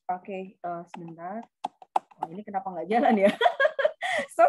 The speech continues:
sorry about this. Ini <laughs> kenapa nggak mau di-scroll? Oke, I'm going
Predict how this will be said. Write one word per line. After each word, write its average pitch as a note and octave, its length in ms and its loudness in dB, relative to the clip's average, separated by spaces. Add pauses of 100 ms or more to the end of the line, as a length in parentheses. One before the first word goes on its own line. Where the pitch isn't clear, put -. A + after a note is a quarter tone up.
(120)
sorry D4 320 4
about C4 320 6
this. G#4 240 2
Ini C#4+ 180 2 (460)
<laughs> - 440 -12
kenapa A#4+ 320 -2 (120)
nggak F#4+ 160 0
mau A4+ 100 0
di-scroll? C4+ 520 2 (140)
Oke, C4 120 -8
I'm B3 280 0
going C#4+ 360 -4